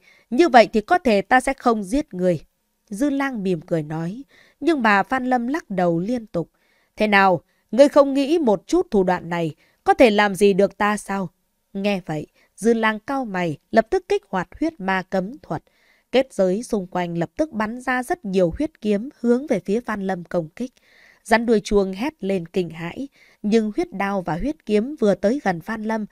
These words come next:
lại đột nhiên nổ tung. "Cái gì?" Dư Lang sửng sốt, Phan Lâm ở trên cao nhìn xuống, mặt không biểu tình, nhìn chăm chú lên hắn ta. Huyết ma cấm thuật ở hoàn cảnh hiện tại quả thực lợi hại,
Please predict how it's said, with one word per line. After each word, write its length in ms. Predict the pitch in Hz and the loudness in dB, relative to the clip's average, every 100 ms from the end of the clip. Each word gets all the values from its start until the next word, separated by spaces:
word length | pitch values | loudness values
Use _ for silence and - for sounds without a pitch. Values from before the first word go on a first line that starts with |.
| _ _ - | _ _ 0
lại 140 | 254 | 6
đột 220 | 247 240 | 8 8
nhiên 260 | 262 349 269 | 4 -2 0
nổ 200 | 202 175 - | 2 0 0
tung. 220 | 247 233 - _ _ _ - | -2 -2 -6 _ _ _ -4
"Cái 120 | 254 | -2
gì?" 280 | - 170 143 _ _ _ _ | -2 -4 -4 _ _ _ _
Dư 180 | - 196 | -2 0
Lang 240 | 190 180 165 | 2 0 -4
sửng 260 | - 160 | -6 -6
sốt, 300 | - - 233 - _ _ | -8 -12 -12 -14 _ _
Phan 140 | - 294 | 0 2
Lâm 160 | 294 | 2
ở 220 | 262 208 185 | 2 0 0
trên 260 | - 294 | 0 -6
cao 260 | - 269 240 | -4 -4 -4
nhìn 280 | 185 180 165 | -4 -6 -6
xuống, 460 | - 190 190 320 | -6 -4 -4 -8
mặt 180 | 240 196 _ | -6 -8 _
không 200 | 302 285 | -6 -4
biểu 180 | 202 170 - | -2 -2 -2
tình, 240 | 175 165 151 _ _ | -2 -2 -10 _ _
nhìn 240 | 202 208 | -2 -2
chăm 220 | 196 277 247 | -2 -4 -4
chú 280 | 240 226 | -4 -2
lên 180 | 269 220 | -2 -6
hắn 240 | - 180 190 | -8 -12 -14
ta. 320 | - 170 160 _ _ _ _ _ - | -12 -10 -10 _ _ _ _ _ 2
Huyết 200 | 254 185 | 2 2
ma 220 | 180 180 | -4 -4
cấm 300 | - 208 269 | 0 -2 -2
thuật 200 | - 185 - - - | -6 -6 -6 -20 -2
ở 120 | 220 | 4
hoàn 240 | 208 220 196 | 4 4 0
cảnh 220 | 214 185 | -2 -2
hiện 200 | 175 185 - | -2 -4 -6
tại 200 | 170 170 _ | -10 -10 _
quả 140 | 190 | -2
thực 220 | - 196 | -2 -4
lợi 240 | 185 180 175 | 0 -2 -2
hại, 260 | 170 165 | -8 -10